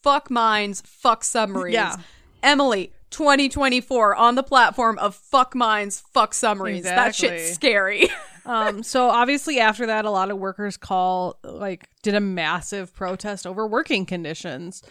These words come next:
Speaker 1: 'Cause I'm sure it
Speaker 2: Um,
Speaker 1: could have, was easily preventable if people actually cared about human life.
Speaker 2: Like, and Jeanette wanted to go and, like, talk to these miners, but the mining companies refused to let her.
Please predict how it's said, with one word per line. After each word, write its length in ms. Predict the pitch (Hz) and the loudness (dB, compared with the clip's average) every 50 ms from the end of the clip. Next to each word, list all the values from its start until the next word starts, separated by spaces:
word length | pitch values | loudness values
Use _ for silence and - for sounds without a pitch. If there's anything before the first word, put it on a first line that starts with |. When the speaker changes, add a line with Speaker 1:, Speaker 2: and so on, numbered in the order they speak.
| - - _ _ _ - - | -20 -20 _ _ _ -10 -2
Speaker 1:
'Cause 140 | 220 202 | 0 2
I'm 160 | 202 392 381 - | 4 4 4 4
sure 220 | - 349 330 320 | 2 2 2 2
it 20 | |
Speaker 2:
Um, 40 | 311 180 | 2 2
Speaker 1:
could 140 | 311 311 | 2 4
have, 160 | 277 269 247 214 | 4 2 2 0
was 200 | 233 240 190 226 | -2 -4 -4 -2
easily 420 | - 359 403 392 - 330 311 277 | 0 2 2 2 0 -2 -4 -4
preventable 640 | - - 247 226 220 233 247 339 320 226 233 208 208 | -2 -2 0 2 4 4 4 2 0 -2 -2 -2 -2
if 120 | 196 - | -2 -2
people 300 | - 247 240 - 240 226 | -4 -6 -6 -4 -2 0
actually 400 | 220 208 208 - - 220 202 185 | 0 0 -2 -4 -6 -6 -6 -6
cared 320 | - - - 202 214 240 240 | -6 -6 -4 -2 0 0 2
about 220 | 214 214 202 190 | 2 2 0 0
human 320 | 185 - 233 220 208 190 | -2 -4 -4 -4 -4 -2
life. 560 | 175 175 196 226 196 180 185 202 - - - _ _ _ | -2 -2 -2 -2 -2 -4 -4 -6 -8 -10 -14 _ _ _
Speaker 2:
Like, 240 | - 233 233 220 - - | -4 -4 -4 -4 -2 -2
and 220 | 269 254 247 233 | -2 0 0 0
Jeanette 320 | 214 226 233 240 254 262 | 0 0 2 2 2 4
wanted 280 | 269 269 262 262 262 240 | 4 2 2 2 2 0
to 40 | 247 | -2
go 280 | 208 - 202 196 202 208 | -2 0 0 0 0 0
and, 100 | 202 190 | -2 -4
like, 160 | 180 175 - | -6 -8 -8
talk 240 | - 190 175 180 - | -8 -6 -6 -6 -6
to 100 | - 202 | -8 -8
these 180 | 196 190 175 | -8 -8 -8
miners, 360 | 165 175 156 160 180 202 208 196 | -8 -10 -10 -8 -8 -8 -10 -10
but 120 | - 180 | -10 -8
the 60 | 202 | -6
mining 380 | 190 185 175 165 175 185 196 190 | -6 -4 -4 -4 -4 -6 -8 -8
companies 520 | 185 196 196 190 202 208 208 190 180 - | -8 -8 -8 -6 -6 -6 -6 -8 -8 -8
refused 1160 | 202 196 185 - - - - - _ - 180 185 180 185 190 190 190 190 196 185 170 - - - | -8 -8 -8 -8 -14 -20 -20 -20 _ -16 -14 -12 -10 -10 -8 -8 -8 -8 -8 -10 -10 -12 -14 -12
to 140 | - 202 202 | -10 -8 -8
let 320 | 180 160 156 - - - | -8 -8 -8 -10 -10 -10
her. 300 | 160 - - - - - | -14 -18 -18 -18 -20 -20